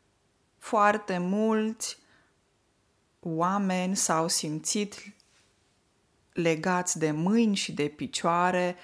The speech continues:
pe toată perioada pandemiei covid. Ce înseamnă asta? Înseamnă că foarte mulți s-au simțit neputincioși,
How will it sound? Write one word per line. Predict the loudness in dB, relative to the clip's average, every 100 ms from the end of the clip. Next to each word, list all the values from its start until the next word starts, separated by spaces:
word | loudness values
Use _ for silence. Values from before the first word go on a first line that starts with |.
| -20 _
pe | -8
toată | -2 0 0 0
perioada | -4 -2 -4 -2 0 2 2 0 0 -2 -10 -20 _ -6
pandemiei | -2 -2 -2 -4 -2 -2 -2 -4
covid. | -6 -4 -4 -2 -6 -6 -10 -20 _ _ _ _ _ _ _ _ _ _ _ _ -20 -20 -20 _ -6
Ce | 0 0
înseamnă | 0 0 0 0 0
asta? | 0 0 0 2 0 -4 -8
Înseamnă | -4 -2 0 0 -2
că | -2
foarte | -4 2 2 2 -2 -4
mulți | -2 -2 0 2 2 0 -6 -8 -18 -20
s-au | -8 -2 -2
simțit | -2 -4 -6 -4 -4 -2 -4 -8
neputincioși, | -6 -4 -4 -4 -6 -6 -6 -4 -4 -4 -2 -2 -2 -2 -6 -6 -14